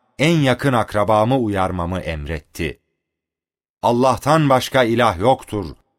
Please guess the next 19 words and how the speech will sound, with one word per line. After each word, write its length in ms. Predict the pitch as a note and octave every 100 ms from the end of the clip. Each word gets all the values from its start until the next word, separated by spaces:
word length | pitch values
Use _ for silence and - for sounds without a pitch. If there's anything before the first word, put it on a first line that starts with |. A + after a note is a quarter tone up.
| -
demedikçe 880 | D#2 B2+ B2 - C#2+ - D2 B1 - _ _ _ _ -
size 520 | - B2 A#2 C3+ E2+
ne 240 | G2+ C#3 A2
bu 160 | C3+
dünyada 720 | C3 B2+ A#2+ A#2 A2 B2+ A2 _ _
ne 180 | A#2 C#3
de 100 | C3
ahirette 760 | B2 A2+ G2+ A2 G2+ - A2+ E2
bir 140 | D2+
faydam 540 | - D2 D2+ F2+ D2
dokunur." 480 | D2 - E2+ D2+ C#2 - _ _ _ _ _ _ _ _ _ _ -
Kureyş 440 | E3 F3 C#3+ -
ileri 380 | G2+ F2+ F2 G#2
gelenleri 800 | F2+ E2+ E2 E2+ E2+ F2 G2 - _ _ -
Resulullah 640 | G#2 - A#2+ B2 A#2+ C#3
sallallahu 800 | A#2+ G#2 G2 G2 F#2+ G#2+ F2 F2
aleyhi 420 | E2+ G2 G2 F#2
ve 100 | F#2
sellemin 640 | E2+ F#2+ F#2 F#2 F#2+ G2